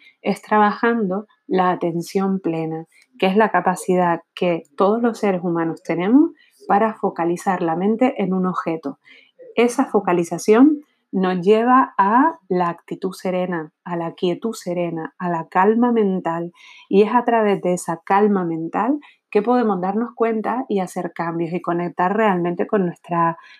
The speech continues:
alegría del ser, con nuestra esencia más profunda. Entonces, bueno, y después,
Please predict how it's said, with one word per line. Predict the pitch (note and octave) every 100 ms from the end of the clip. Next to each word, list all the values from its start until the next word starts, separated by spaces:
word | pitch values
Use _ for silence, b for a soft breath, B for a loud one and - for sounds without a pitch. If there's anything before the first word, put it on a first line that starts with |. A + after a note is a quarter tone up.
| B
alegría | F3+ E3+ E3+ E3+ F3+ G3+
del | G3 F3
ser, | - A#3 C4 A3
con | - E3
nuestra | E3 - D#3
esencia | F3+ G3 G3+ G#3 F#3+
más | F3 F3
profunda. | - F3+ - C#4 G#3 E3 F3+ D#4 - _ _ _ _ C4 _ B B B _
Entonces, | F3 F3 F3+ G3 A#3 G3
bueno, | F3+ E3 D#3+
y | D#3+
después, | F3 - G3 B3